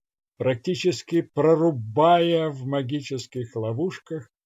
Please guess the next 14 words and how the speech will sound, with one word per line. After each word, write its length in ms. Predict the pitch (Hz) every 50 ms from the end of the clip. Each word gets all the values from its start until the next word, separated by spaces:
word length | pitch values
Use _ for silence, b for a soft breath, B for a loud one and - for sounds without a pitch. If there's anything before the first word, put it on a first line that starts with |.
| _ _ _ _ _ -
опоясывающих 1120 | 120 120 120 135 131 139 151 151 143 120 - 139 139 143 139 127 113 - 135 135 120 -
крепостные 640 | - 127 123 123 - 123 120 117 - 127 127 131 123
стены, 480 | 117 - - - 131 131 131 131 127
широкие 720 | 123 117 - - 107 107 123 135 - - 123 120 120 117 113 _
проходы. 800 | - 110 110 113 117 113 - - - 98 98 90 90 87 85 _ _ _ _ _ _ _ _ _ _ _ _ _ _ _ _
Солдаты 720 | - - - 123 127 131 123 117 170 180 175 - 180 165
перехватили 920 | 143 - - 151 151 147 120 - 135 131 131 117 - - 143 139 135 135 123
в 160 | 113 - _ _ _
правую 520 | - 113 135 139 143 131 120 127 127 127 123
руку 460 | 110 123 143 139 - - - 117 110 _
по 140 | - 113
арбалету, 880 | 113 113 104 92 107 113 120 147 202 247 208 - _ - 185 185 180 165 -
а 200 | 143 131 135 131
левой 680 | 123 123 127 131 143 190 226 233 226 220 208 202 196 196